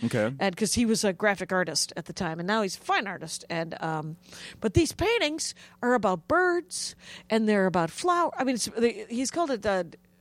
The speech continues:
Speaker 2: ephemera. I think it's Kevin Willingham ephemera.
Speaker 1: Okay.
Speaker 2: And, um, but it's, they're so cool 'cause they're like, he, it's oils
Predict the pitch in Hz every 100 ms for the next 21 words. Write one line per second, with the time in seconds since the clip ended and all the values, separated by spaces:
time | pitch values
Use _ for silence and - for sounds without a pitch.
0 | - 190 - 226 285 339 381 359 - -
1 | 190 214 180 - 240 226 214 196 190 185
2 | 175 165 - _ _ _ _ - - 196
3 | 160 - - 117 - 110 135 202 - 226
4 | 208 208 - 185 175 165 160 156 156 _
5 | _ 269 269 - - - - - _ -
6 | 254 - 349 269 403 349 277 226 285 247
7 | 226 214 - - _ _ _ _ _ _
8 | - 233 - - 285 381 208 170 214 -
9 | -